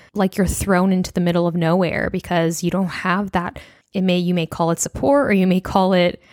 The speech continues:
lifeboat. You don't have those people telling you who to be. And someone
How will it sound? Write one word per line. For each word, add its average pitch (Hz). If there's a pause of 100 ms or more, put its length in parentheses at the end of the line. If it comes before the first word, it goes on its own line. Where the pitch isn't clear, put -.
(240)
lifeboat. 202 (200)
You 208
don't 214
have 202
those 196
people 175
telling 170
you 170
who 175
to 170
be. - (200)
And 208
someone 254